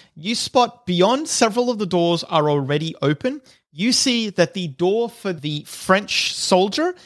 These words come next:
his door is open, and you can see an open rifle case that has no rifle in it.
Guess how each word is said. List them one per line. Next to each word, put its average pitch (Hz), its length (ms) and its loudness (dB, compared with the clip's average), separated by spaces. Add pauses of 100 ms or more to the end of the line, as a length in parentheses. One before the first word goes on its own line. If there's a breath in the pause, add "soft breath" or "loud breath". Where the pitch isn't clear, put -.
(120)
his 254 280 0
door 220 240 4
is 170 120 2
open, 175 460 0 (240 soft breath)
and 156 220 -2
you 254 100 0
can 277 200 -4
see 220 380 0
an 160 180 -2 (120)
open 202 600 0
rifle 196 420 2
case 127 400 -4
that 147 160 2
has 139 280 0
no 160 160 2
rifle 139 520 0
in 120 100 -10
it. - 100 -14